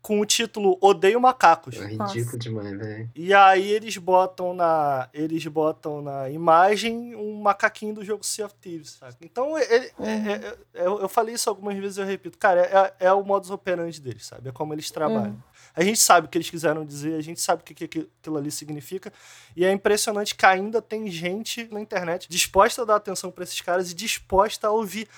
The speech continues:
Speaker 1: "Ah, talvez eles não sejam tão racistas assim." Cara, pelo amor de Deus, velho, é sério isso.
Speaker 3: <laughs>
Speaker 1: É,
Speaker 3: É.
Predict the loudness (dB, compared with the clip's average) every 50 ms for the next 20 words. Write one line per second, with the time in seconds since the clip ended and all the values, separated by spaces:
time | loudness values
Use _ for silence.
0 | -20 _ -10 -8 -8 -6 -6 -6 -6 -4 -6 -8 -8 -8 -8 -10 -8 -6 -6 -6
1 | -4 -6 -6 -6 -8 -10 -10 -10 -8 -8 -8 -8 -8 -10 -10 -12 -12 -12 -12 -8
2 | -6 -6 -6 -6 -8 -8 -8 -8 -8 -6 -4 -4 -2 -4 -4 -8 -10 -12 -12 -10
3 | -10 -10 -10 -10 -10 -10 -8 -8 -8 -8 -8 -10 -10 -8 -4 -2 -2 0 0 -2
4 | -2 -2 -4 -2 0 -2 0 2 2 0 0 0 -4 -6 -6 -8 -10 -10 -10 -8
5 | -8 -8 -8 -8 -8 -2 0 2 4 4 4 2 2 0 0 -2 -4 -4 -4 -6
6 | -6